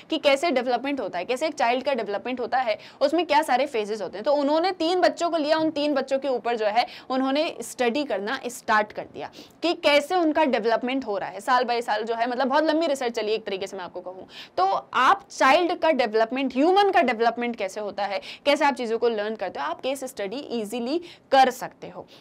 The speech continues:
दूसरी तरफ फ्रूट की हम बात करें, किसकी बात हो रही है यहाँ पर, कौन फ्रूट है, किसके बारे में पढ़ा हुआ है चैप्टर नंबर वन में? So that is Sigmund Freud। Sigmund Freud,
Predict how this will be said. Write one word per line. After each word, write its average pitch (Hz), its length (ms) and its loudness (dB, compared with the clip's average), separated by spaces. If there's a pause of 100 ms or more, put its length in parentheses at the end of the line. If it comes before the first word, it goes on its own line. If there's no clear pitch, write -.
(100)
दूसरी 302 320 2
तरफ 370 320 2 (220)
फ्रूट 359 320 2
की 339 80 -2
हम 294 160 2
बात 196 180 0
करें, 208 180 -4
किसकी 302 240 -4
बात 339 220 2
हो 339 60 0
रही 339 100 -2
है - 20 -2
यहाँ 233 120 -2
पर, 240 100 -4
कौन 277 280 2
फ्रूट 285 380 -2
है, 233 180 0
किसके 247 240 -4
बारे 262 160 4
में 277 100 -4
पढ़ा 240 160 0
हुआ 240 160 2
है 214 80 2
चैप्टर 214 260 -2
नंबर 220 240 -4
वन 202 180 -4
में? 226 180 -8 (260)
So 269 100 2
that 262 200 4
is 339 180 -6
Sigmund 339 360 0
Freud। 240 280 -6 (2000)
Sigmund 277 480 -2 (2250)
Freud, 254 400 -4